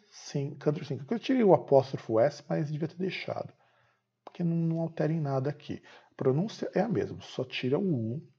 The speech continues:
que não é pronunciado. Who's your favorite country singer? E a mesma coisa que Who's your favorite country singer?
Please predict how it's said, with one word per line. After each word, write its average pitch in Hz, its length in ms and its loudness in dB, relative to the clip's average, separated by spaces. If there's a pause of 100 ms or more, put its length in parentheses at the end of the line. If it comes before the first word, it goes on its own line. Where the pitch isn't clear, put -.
(140)
que - 120 -8
não 147 140 0
é 135 40 -4
pronunciado. 135 760 -2 (800)
Who's 175 160 4
your 170 80 4
favorite 135 380 4 (100)
country - 300 -6
singer? 190 440 -2 (200)
E 185 40 0
a 185 60 0
mesma 190 200 -2
coisa 151 300 0
que 147 400 -2 (1080)
Who's 160 140 6
your 160 100 6
favorite 139 400 2
country 127 340 -8
singer? 123 540 -6